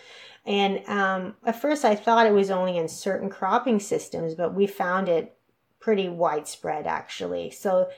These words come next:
so that's one that, you know, it can be controlled by other products if they're registered in those crops. But in horticulture, we don't have a lot of those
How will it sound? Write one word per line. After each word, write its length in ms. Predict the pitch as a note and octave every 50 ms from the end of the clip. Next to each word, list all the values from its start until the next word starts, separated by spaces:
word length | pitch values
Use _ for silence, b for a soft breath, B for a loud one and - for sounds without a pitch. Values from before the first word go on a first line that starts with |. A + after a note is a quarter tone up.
| B B B B
so 160 | - A#3+ A#3
that's 400 | A3 A#3+ B3 C#4 C#4+ C#4+ - -
one 460 | C4 B3 A#3+ A#3+ A#3+ A#3+ A#3+ A#3 B B B B B B B
that, 380 | - G3 G3 G3 G3 F#3+ - -
you 60 | B3+
know, 460 | B3 B3 A#3+ A#3+ A#3+ A#3+ A#3 A#3 - _ _ _ _ _ _ _ _ _ _ _ _ _ _ _ _ _ _ _ _ _
it 180 | - B3+ A#3 A#3+
can 240 | - C4+ C#4+ D4+ D4+
be 80 | D#4+
controlled 640 | D#4 - D4 C4+ B3+ - - - A#3 A#3 A#3+ A#3 G#3+
by 360 | G3+ G3 F#3 F3+ F3 - - -
other 300 | - F#3 F#3 F#3+ A3 G#3
products 800 | G3 G3+ - - - A#3 A#3 A#3+ A#3 G3+ F3+ E3+ E3 E3 - - - -
if 180 | - G3+ G3+ -
they're 140 | G3 F3
registered 640 | E3+ F3+ F#3+ G3+ G3 G3 F3+ - - - F3 D#3+ E3+
in 60 | E3
those 240 | D#3+ D#3 D#3 - -
crops. 540 | - - - F#3+ E3+ E3 D#3 D3 - - -
But 120 | - F3+ E3+
in 80 | F3 F3
horticulture, 680 | E3 G3+ G3+ G3 G3 F#3+ - F#3 F3 F3 - - F3+
we 100 | F3 E3+
don't 200 | D#3+ E3+ E3+ E3
have 220 | - - F3 E3+ D#3+
a 60 | E3
lot 240 | D#3+ D#3 D#3+ D#3+ E3
of 80 | D#3
those 300 | D3+ D#3 D#3 D#3+ E3 -